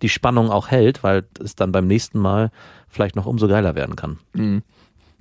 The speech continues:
Speaker 2: Aber als Mann hat man manchmal ein Problem damit, wenn die Frau gerade Lust auf Sex hat und man merkt, „Oh, puh, bei mir tut sich gerade gar nichts.“ Also kannst du dazu immer stehen, dass du sagst, „Ja, nee, ich hab grad gar keinen Bock dazu“?
Speaker 1: Ja.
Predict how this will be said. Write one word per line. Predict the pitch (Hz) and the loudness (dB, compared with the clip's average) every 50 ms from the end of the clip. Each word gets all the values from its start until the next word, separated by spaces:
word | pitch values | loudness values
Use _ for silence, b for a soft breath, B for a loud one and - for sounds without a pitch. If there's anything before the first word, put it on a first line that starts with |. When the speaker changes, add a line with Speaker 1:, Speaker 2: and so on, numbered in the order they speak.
| _ _ - | _ _ 0
Speaker 2:
Aber | 98 92 90 82 71 - | 0 2 2 0 0 -4
als | - 92 90 - | -6 -10 -6 -2
Mann | - 98 98 101 | 0 0 2 2
hat | - - 139 | 0 0 2
man | 120 107 | 2 4
manchmal | 98 90 90 - - 90 | 4 2 2 2 0 0
ein | 85 | 0
Problem | - - 92 85 92 95 92 92 | 0 -4 -4 0 2 2 4 4
damit, | 90 87 90 85 - - | 2 2 0 0 0 0
wenn | 92 90 | 0 0
die | 92 | 0
Frau | - - - 92 101 | -2 -2 -2 0 0
gerade | 87 85 85 92 | 0 0 0 2
Lust | 98 107 110 - - | 4 2 2 2 0
auf | 98 92 | -2 -2
Sex | - - 95 95 - - | 0 -2 -2 -2 0 0
hat | 110 101 95 | 0 0 2
und | 98 95 | 2 2
man | 92 92 | 4 4
merkt, | 92 90 90 90 - - | 4 4 2 0 0 -2
„Oh, | 98 107 110 101 98 90 | -2 -2 0 -2 -4 -8
puh, | - - - 170 131 101 | -10 -8 -6 -4 -4 -2
bei | 90 101 92 | 0 0 0
mir | 92 98 110 107 101 98 B B B B B B B B B B B B - | 0 0 -2 -2 -4 -6 B B B B B B B B B B B B -12
tut | - - 131 | -4 -4 -2
sich | 110 110 95 | 0 -2 -4
gerade | - - 113 95 | -2 -2 -4 -2
gar | - - 98 113 | 0 0 2 2
nichts.“ | 113 104 104 120 - - - - b b b b b b b - | 2 2 0 0 -2 -8 -20 -20 b b b b b b b -8
Also | - 87 87 85 85 76 76 73 - _ _ - - | -6 -4 -4 -4 -4 -6 -8 -12 -16 _ _ -20 -12
kannst | - - 113 113 - - | -4 -2 -2 -2 0 -2
du | 139 | -2
dazu | 143 165 151 139 - - - - 139 - | 0 2 0 0 -2 -6 -6 -4 -4 -2
immer | - 113 113 107 | 0 2 2 2
stehen, | 101 - - - 107 120 151 185 196 | 2 0 -2 0 0 0 2 0 -2
dass | 147 110 - | -4 -6 -6
du | - 110 | -4 -2
sagst, | 104 104 101 - - | 0 0 -2 -2 -2
„Ja, | - 123 107 113 110 | 0 2 2 2 2
nee, | 107 107 | 2 -2
ich | 98 - | -2 -4
hab | - 98 | -6 -8
grad | - - 98 - | -4 -4 -6 -4
gar | - 98 | -4 -6
keinen | 90 98 92 | -4 -4 -4
Bock | - 104 - | -4 -4 -4
dazu“? | - 123 117 104 - | -4 -4 -2 -2 -4
Speaker 1:
Ja. | 143 | -4